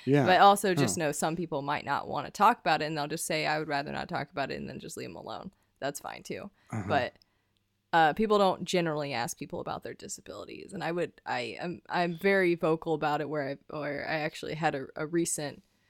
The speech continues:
Speaker 2: um, talk at a conference about, you know, my disability and accessibility and, um,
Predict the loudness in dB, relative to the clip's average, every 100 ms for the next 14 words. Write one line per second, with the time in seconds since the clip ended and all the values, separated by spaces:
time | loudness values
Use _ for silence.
0 | _ _ _ _ _ _ -4 -2 -2 -6
1 | -10 -14 _ _ _ _ _ _ _ 0
2 | 6 8 6 0 2 2 2 0 -10 -10
3 | -8 -6 -6 -8 _ _ _ _ _ -10
4 | -8 -10 -12 -14 -2 0 2 0 -2 0
5 | 2 0 -2 -4 -6 -10 -8 -8 -6 -6
6 | -6 -6 -8 -8 -12 -12 -12 -10 -10 -10
7 | -12